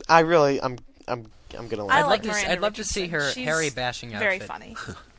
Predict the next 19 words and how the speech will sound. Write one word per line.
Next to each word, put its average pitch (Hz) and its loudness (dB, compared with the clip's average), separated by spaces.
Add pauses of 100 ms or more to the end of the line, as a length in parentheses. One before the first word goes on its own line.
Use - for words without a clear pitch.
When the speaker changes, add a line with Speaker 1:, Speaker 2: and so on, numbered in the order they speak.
(920)
Speaker 3:
If 131 -12
she 156 -6
has, 151 -4
like, 135 -6
a 123 -8
Harry 131 -6
Speaker 1:
Yeah. 120 -10
Speaker 3:
bashing 110 -8
outfit 104 -10 (880)
and 131 -6
has 135 -6
little 143 -6
lightning 147 -2
bolts 127 -8
Speaker 1:
Right. 110 2
Speaker 3:
all 110 -8
over 104 -12
it. 101 -16 (320)
<laughs> - -10